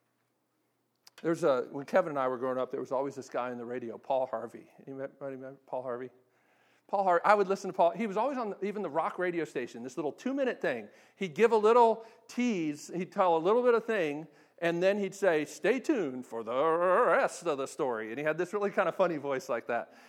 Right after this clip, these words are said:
And then they would go to a commercial, and then he'd come back. And he'd always start with, like, a story, but he wouldn't tell you who the person was, and then it would turn out to be somebody you'd heard of, and you had no idea. And it was great. And that's, that's what we're saying tonight.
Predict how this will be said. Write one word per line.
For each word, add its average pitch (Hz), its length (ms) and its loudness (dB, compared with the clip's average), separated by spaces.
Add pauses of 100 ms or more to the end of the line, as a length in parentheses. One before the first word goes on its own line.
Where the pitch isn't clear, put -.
And 180 180 0
then 214 140 4
they 214 120 4
would 202 120 0
go 202 100 6
to 208 80 6
a 208 60 2
commercial, 196 480 0
and 185 80 -2
then 185 100 0
he'd 190 140 -6
come 196 180 0
back. 165 280 6
And 165 60 -2
he'd 185 120 0
always 233 260 4
start 247 480 4 (140)
with, 196 100 6
like, 196 160 4
a 190 60 0
story, 226 320 6
but 190 100 4
he 190 60 6
wouldn't 220 200 2
tell 240 140 4
you 214 120 2
who 220 40 -2
the 196 80 0
person 233 320 4
was, 165 220 2
and 175 60 -4
then 185 60 -2
it 190 40 -4
would 175 120 -2
turn 220 180 0
out 208 120 0
to 185 60 -10
be 190 100 -6
somebody 190 300 -4
you'd 165 120 -4
heard 202 200 0
of, 175 180 2
and 165 100 -8
you 156 60 -6
had 165 160 0
no 165 160 -2
idea. 147 320 -4 (300)
And 214 80 -2
it 214 80 -2
was 175 120 -8
great. 110 280 -8
And 151 120 -8
that's, - 320 -8 (440)
that's 262 200 -10
what 226 120 -4
we're 170 100 -10
saying 131 360 -8
tonight. 110 260 -16